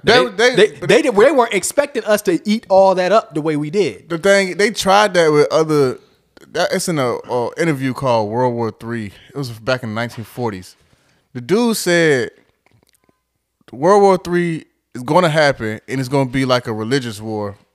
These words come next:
Speaker 2: more
Speaker 1: Yeah.
Speaker 2: than anything. And they, but far as, like, the pawns of the nation that they was trying to use, black people wasn't the first people they tried to do it with. It was, like, uh, other demographics. I can't even think of, like, Irish, like, you know, 'cause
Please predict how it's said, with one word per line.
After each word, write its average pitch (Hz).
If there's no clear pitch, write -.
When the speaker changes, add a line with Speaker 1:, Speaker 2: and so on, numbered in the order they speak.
Speaker 2:
more 123
Speaker 1:
Yeah. 110
Speaker 2:
than 107
anything. 104
And 135
they, 156
but 139
far 156
as, 143
like, 135
the 120
pawns 180
of 147
the 117
nation 139
that 117
they 143
was 139
trying 151
to 131
use, 147
black 190
people 165
wasn't 143
the 117
first 139
people 123
they 110
tried 117
to 92
do 113
it 98
with. 78
It 143
was, 127
like, 113
uh, 107
other 156
demographics. 127
I 131
can't 151
even 143
think 151
of, 127
like, 101
Irish, 127
like, 143
you 190
know, 135
'cause 110